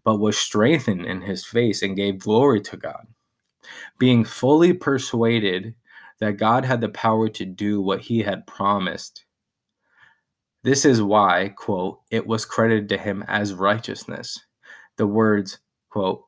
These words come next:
"it was credited to him," sorry, end quote, were written not for him alone, but also for us, to whom God will credit righteousness. For us who believe in him who raised Jesus our Lord from the dead,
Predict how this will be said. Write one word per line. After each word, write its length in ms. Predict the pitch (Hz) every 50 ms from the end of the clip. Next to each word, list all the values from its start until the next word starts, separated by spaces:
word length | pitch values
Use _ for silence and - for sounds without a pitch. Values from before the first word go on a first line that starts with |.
| _
"it 80 | - 120
was 180 | 110 107 101
credited 640 | - - - 123 123 123 113 101 104 101 98 95 92
to 80 | -
him," 480 | 98 - 135 143 127 98 92 92 98 101 _ _ _ _ _ _ _ _ _ _ _
sorry, 220 | _ - 95 - -
end 160 | 98 101 101
quote, 260 | 98 87 85 - - _ _ _ _ _ _ _ _ _ _ _ _ _ _ _ _ _ _ _ _ _ _
were 200 | - 110 110 107
written 560 | 104 107 131 123 113 113 107 101 101 98 101 - _ _ _ -
not 280 | 104 107 110 - -
for 160 | - 110 107
him 220 | 101 110 120 120 117
alone, 580 | 107 101 113 147 156 143 104 95 95 110 113 - _ _ -
but 120 | - -
also 400 | - 110 113 123 120 - 135 120
for 420 | 110 - 120 110 104 101 - -
us, 440 | 127 123 107 110 - - - - - - _ _ _ _ _ _ _ _ _
to 160 | - - 113
whom 380 | 104 101 110 117 117 117 110 104
God 340 | 101 107 101 101 104 107 107
will 220 | 104 104 101 98
credit 440 | - - - 123 117 117 113 - -
righteousness. 880 | - 113 120 131 127 117 - - - - - - - - - - - _ _ _ _ - - - - - - _ _
For 200 | - 113 110 -
us 180 | 127 147 -
who 160 | - - 175 143
believe 580 | 123 120 110 110 120 139 165 175 147 107 92 - - -
in 180 | 110 107 104
him 300 | 104 - 113 104 101 101
who 240 | 101 104 113 110 98
raised 500 | 95 104 104 107 120 131 135 131 110 104
Jesus 420 | 104 113 120 123 110 110 107 104
our 280 | - - 107 110 110 110
Lord 300 | 107 110 113 117 117 110
from 340 | - - 117 113 117 127 120
the 100 | 113 104
dead, 480 | 104 123 139 131 110 101 101 113 -